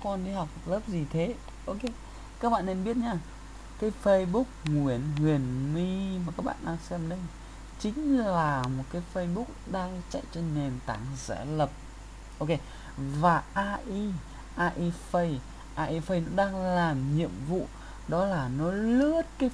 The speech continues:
Facebook. Ok, và các bạn quan sát nha, cái comment này, comment này, "Giỏi nghê nhà gái", nó đến từ một cái bài viết của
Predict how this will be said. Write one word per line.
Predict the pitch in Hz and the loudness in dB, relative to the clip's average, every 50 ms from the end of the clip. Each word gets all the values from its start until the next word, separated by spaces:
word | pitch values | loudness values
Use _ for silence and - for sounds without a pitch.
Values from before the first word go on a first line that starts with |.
| - | 0
Facebook. | - 220 208 196 190 269 277 - - - - | -2 -2 -2 0 -2 -2 -2 -4 -8 -6 -4
Ok, | 139 147 - 143 - - - - - - - - | -2 0 0 0 -2 -2 -8 -14 -14 -14 -6 -2
và | - 143 | 0 0
các | 139 - 170 | 2 4 2
bạn | 156 - | 2 2
quan | - 156 151 | 2 0 0
sát | - 175 175 | 0 0 0
nha, | 185 190 - - - - - - - - - - | 0 -2 -4 -4 -6 -8 -10 -12 -12 -14 -8 -6
cái | - 175 175 | -4 -2 2
comment | - 185 170 160 165 160 156 147 | 4 4 4 4 4 2 4 2
này, | 131 117 110 - - - - | 2 0 -2 -6 -12 -4 -2
comment | - 147 135 139 135 131 | 0 0 2 2 0 0
này, | 123 113 107 - - - - - - - - - - - | -2 -4 -4 -8 -10 -14 -14 -14 -14 -14 -14 -12 -10 -6
"Giỏi | 117 120 117 110 117 | -2 0 2 2 2
nghê | 135 147 156 151 | 4 4 4 4
nhà | 147 143 131 | 2 0 0
gái", | 123 131 135 147 147 - - - - - - - - - - - - - - - - - - - | 0 2 0 0 0 -4 -10 -12 -14 -14 -14 -14 -14 -14 -14 -14 -14 -14 -14 -14 -14 -12 -8 -4
nó | 139 147 | 0 4
đến | 156 165 175 196 208 202 | 6 6 6 4 4 0
từ | 185 | 0
một | 151 135 131 | 0 0 0
cái | - 151 | 0 2
bài | 160 143 123 | 4 4 4
viết | 117 143 185 - - | 4 2 0 0 -2
của | - 107 | -2 -4